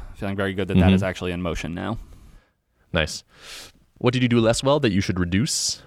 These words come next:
Speaker 1: Uh, so despite the fact that we did prioritize that thing, it's kind of a one person working on it at any given time. So, uh, Gabe was doing a lot of work on that. Awesome. That was moving extremely well. Very happy.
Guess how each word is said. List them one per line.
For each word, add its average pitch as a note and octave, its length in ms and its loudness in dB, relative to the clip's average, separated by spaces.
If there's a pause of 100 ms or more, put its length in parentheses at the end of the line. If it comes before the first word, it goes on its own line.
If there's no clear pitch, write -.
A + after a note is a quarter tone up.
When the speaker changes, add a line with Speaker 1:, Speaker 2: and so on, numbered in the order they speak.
(760)
Speaker 1:
Uh, G#2+ 500 2
so C3 520 6
despite C3 340 2
the D#3 60 -4
fact D3 160 0
that A2+ 80 -2
we A#2 80 -2
did A2 200 0
prioritize G2+ 560 -2
that G2 200 -6
thing, G2+ 240 -6
it's - 100 -14
kind A#2 220 -2
of G#2 80 0
a G2+ 120 2
one G2 280 -2
person F#2+ 280 -4
working F#2 300 -4
on F2 140 -4
it F2 120 -6
at F#2 120 -6
any F2+ 160 -6
given F2 180 -6
time. F#2+ 480 -4
So, F2+ 580 0
uh, E2+ 140 -6
Gabe B2+ 260 2
was A2 140 0
doing G#2 140 0
a F#2+ 60 -2
lot F#2 120 0
of F#2 60 2
work F2 160 -2
on E2+ 140 -6
that. F#2 220 -4 (320)
Awesome. G#2+ 520 0
That G2 100 -2
was G2 140 -4
moving G2 240 -2
extremely F#2+ 360 -8
well. F#2 220 -2
Very F2+ 180 -4
happy. F#2 420 -4